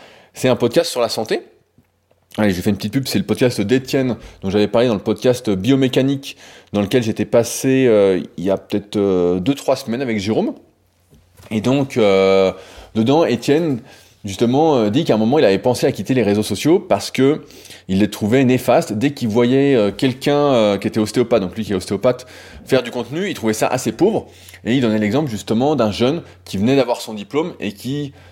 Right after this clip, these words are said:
se permettait, entre guillemets, de critiquer les pères fondateurs de l'ostéopathie. Euh, et quand, euh, Étienne lui a écrit, il lui a dit : « Ah bah tiens, euh, quand, quelle est ton expérience, et cetera » Bah, le jeune lui a dit, euh, il savait pas quel âge il avait, il lui a dit : « Bah, je viens d'avoir mon diplôme, j'ai pas encore commencé à exercer. »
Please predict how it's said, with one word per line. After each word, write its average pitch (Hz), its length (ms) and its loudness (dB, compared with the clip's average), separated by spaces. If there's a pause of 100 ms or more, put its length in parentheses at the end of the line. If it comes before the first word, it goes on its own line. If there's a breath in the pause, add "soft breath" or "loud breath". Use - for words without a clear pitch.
(100)
se - 140 -6
permettait, 127 720 0
entre 110 260 -4
guillemets, 110 380 0
de 117 120 -2
critiquer 143 580 -4
les 117 100 0
pères 139 220 0
fondateurs 120 420 0
de 120 80 0
l'ostéopathie. 120 680 0 (640 loud breath)
Euh, 87 560 0 (140)
et 113 160 -2
quand, 107 260 0
euh, 90 520 0
Étienne 104 440 0
lui 90 160 0
a 92 60 2
écrit, 90 220 -2
il 165 60 2
lui 117 60 0
a 104 40 0
dit : « 95 120 -6
Ah 117 60 -4
bah 135 120 0
tiens, 139 200 0
euh, 123 160 0
quand, 110 180 -6 (320 loud breath)
quelle 135 140 0
est - 20 0
ton 127 140 0
expérience, 120 400 -2
et - 20 -8
cetera » 113 400 0
Bah, 110 80 -2
le 107 140 -2
jeune 139 200 -2
lui 107 120 0
a 101 40 -2
dit, 135 240 -2
euh, 107 120 2
il 92 80 -2
savait 98 140 -4
pas 110 100 -2
quel 110 100 0
âge 101 80 0
il 95 80 -4
avait, 139 160 0
il 151 40 -2
lui 107 80 0
a - 20 -2
dit : « 131 100 -2
Bah, 110 140 2
je 95 60 -4
viens 131 100 0
d'avoir 123 140 2
mon 113 100 0
diplôme, 113 240 0
j'ai - 100 -2
pas - 80 -2
encore 135 180 0
commencé 120 300 -2
à 143 60 2
exercer. » 120 400 -2